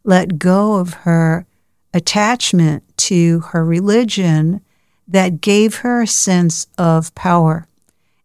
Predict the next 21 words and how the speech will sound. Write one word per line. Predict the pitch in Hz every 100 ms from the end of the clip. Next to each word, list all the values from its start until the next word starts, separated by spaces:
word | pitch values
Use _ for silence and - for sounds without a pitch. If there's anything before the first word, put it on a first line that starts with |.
| -
and | 175
a | 170
feeling | - - 202 214 208 190
of | 170
being | 190 175 165
in | 165
control | 165 - 156 - 240 285 247 170 -
of | 165 160
her | - - 214
relationship | 220 214 180 180 - 196 180 - 160 156 - _ _ _ _
with | 190 180
herself | - 156 - - 165 156 160 - _ -
and | 160 151
with | 156 151
Source, | - - 277 240 156 - - - _ _ _
because | 185 - 180 165 160
through | - - 202 185
practicing | 180 - 185 180 - 196 - 190 175 170 165 175 - _ _ _ _ _
the | 202 175 170 165
practices | - 202 190 - 185 - 190 180 175 175 - -
and | 185 165 160 160 156 156 156 156